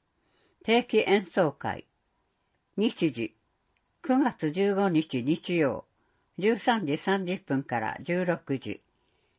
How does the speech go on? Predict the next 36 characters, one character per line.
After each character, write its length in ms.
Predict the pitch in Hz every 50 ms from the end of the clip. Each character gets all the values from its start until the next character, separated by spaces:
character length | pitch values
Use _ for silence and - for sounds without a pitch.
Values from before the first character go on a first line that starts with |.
| _ _
会 260 | - 208 208 208 202
場、 460 | 190 - 180 160 147 135 127 - - - _ -
十 220 | - 185 196 214
三 340 | - - 208 196 165 127 104
時。 220 | - 107 101 - _ _ _ _ _ _ _ _ _ _ _ _ _ _ _ _ -
場 160 | 165 180 156
所、 280 | - - 180 156 - - _ _ _ _ _ _ _ _ _
ひ 160 | - 247 240
ら 160 | 240 220 190
り 140 | 147 143 135
富 180 | - 147 135
士 160 | 120 139 131 120
見。 200 | 117 113 - - _ _ _ _ _ _ _ _ _ _ _ _ _ _ _
内 300 | 180 208 220 220 214 202
容、 320 | 190 180 160 147 139 - _ _ _ _ _ _ _ _
オ 120 | - 185 202
リ 120 | 220 240
エ 100 | 240 233
ン 80 | 233 233
ト 180 | - 208 208
急 280 | 208 - 214 196 185 180
行、 400 | - - 131 120 113 - - - _ _ _ _ _ _ _ _
魔 160 | 185 226 247
女 160 | - 214 190
の 160 | 160 143 135
宅 280 | - - 151 156 - -
急 240 | - - 190 185 180 160
便 280 | 165 160 156 151 -
コ 180 | - - 175 180
レ 120 | 185 190
ク 100 | 190 -
シ 140 | - - 165
ョ 60 | 139
ン 160 | 113 107 - -
ほ 140 | - 135 143
か。 260 | - - 123 - -